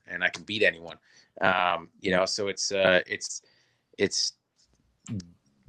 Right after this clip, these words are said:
getting there healthy. <laughs> You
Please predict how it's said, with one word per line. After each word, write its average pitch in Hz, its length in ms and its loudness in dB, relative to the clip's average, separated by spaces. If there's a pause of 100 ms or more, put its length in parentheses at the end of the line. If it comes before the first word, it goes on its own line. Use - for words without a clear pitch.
(340)
getting 139 380 10
there 117 260 8
healthy. 117 520 0
<laughs> - 40 0 (920)
You 170 120 8